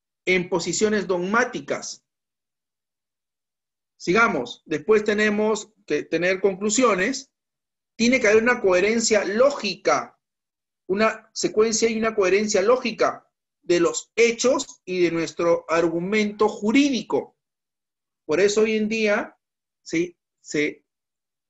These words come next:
estudia en la Facultad de Derecho un curso que se llama Argumentación Jurídica, porque no sabemos argumentar. Prueba indiciaria y prueba directa. Eso va a depender de lo,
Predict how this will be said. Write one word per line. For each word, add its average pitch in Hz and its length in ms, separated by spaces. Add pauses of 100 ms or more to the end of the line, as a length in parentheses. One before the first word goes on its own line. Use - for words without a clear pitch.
estudia 180 800 (220)
en 135 240
la 127 160
Facultad 147 460
de 220 120
Derecho 214 600 (260)
un 185 160
curso 202 320
que 180 100
se 185 80
llama 190 320
Argumentación 165 800
Jurídica, 247 800 (1500)
porque 151 320
no 214 160
sabemos 220 560
argumentar. 143 720 (2000)
Prueba 233 280
indiciaria 233 680
y 175 120
prueba 208 300
directa. 220 640 (720)
Eso 214 280
va 226 60
a - 40
depender 196 480
de 196 100
lo, 165 360